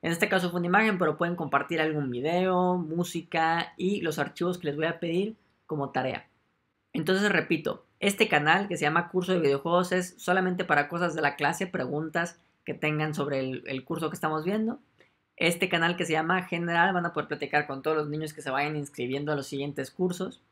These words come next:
Em, y aquí pueden hablar de cualquier cosa. El de Random normalmente lo utilizamos para mandar chistes, eh, o mandar cosas graciosas, siempre y cuando no sea ofensivo, y para mandar mensajes directos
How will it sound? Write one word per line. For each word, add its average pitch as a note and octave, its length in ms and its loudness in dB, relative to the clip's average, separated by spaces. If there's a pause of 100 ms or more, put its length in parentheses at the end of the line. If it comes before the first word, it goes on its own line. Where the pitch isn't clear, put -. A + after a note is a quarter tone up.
(580)
Em, C#3+ 640 -2
y D3 60 -4
aquí D3 140 0
pueden F3+ 240 0
hablar D#3 400 4
de C#3 140 -4
cualquier E3+ 420 -2
cosa. G3 320 -2 (480)
El D3+ 180 -2
de E3 100 2
Random A3+ 440 6
normalmente F3+ 460 4
lo F3+ 60 2
utilizamos D#3+ 440 -2
para D3 180 2
mandar C#3 360 -2
chistes, - 520 -2 (520)
eh, C#3+ 580 2
o C#3 80 -2
mandar C#3 300 0
cosas D#3 200 -2
graciosas, F3+ 840 2 (360)
siempre D3+ 260 -4
y - 20 -2
cuando D3+ 180 0
no D#3+ 80 -4
sea E3 140 -2
ofensivo, F3+ 500 -2
y F3+ 80 -6
para D#3 220 0
mandar D#3 280 -2
mensajes F#3 440 0
directos E3 500 -4